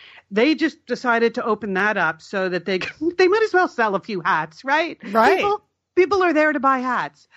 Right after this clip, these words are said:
Speaker 1: But what I loved about this, the, uh, so I got in line. I thought, "Well, I can always use a Yankee hat,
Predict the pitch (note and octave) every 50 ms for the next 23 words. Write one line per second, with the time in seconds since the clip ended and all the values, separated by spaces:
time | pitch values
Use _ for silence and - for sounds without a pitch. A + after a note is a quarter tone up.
0 | - - - D4 C#4+ C#4+ D4+ D4+ C#4 C#4 C#4+ D4 D#4+ C#4 D#4+ B3 C#4 A#3 G3+ -
1 | G3+ F3+ E3+ F3 - _ _ _ _ _ _ _ _ _ _ _ _ _ _ -
2 | G3 A#3+ A#3+ A#3 G#3+ A3 A3 A#3 - F#3 F#3 F#3 F3 F#3 - - - _ - -
3 | C4 B3+ A#3+ A3+ B3+ C4+ C#4 D4 C#4 C4+ A#3 A3 A3 A3 G#3+ G#3 G#3 G3+ G#3+ -
4 | - - - A3 - C4 A#3+ G3 F#3 G#3+ C#4 D#4 E4+ D#4 A3+ G3 - C4 A3 A3
5 | A#3+ B3+ A3+ E3+ A3 A#3 A3 G#3+ F#3+ F3+ G3 A#3 B3+ - C#4 E3+ C#3 D#3 E3 F#3+
6 | -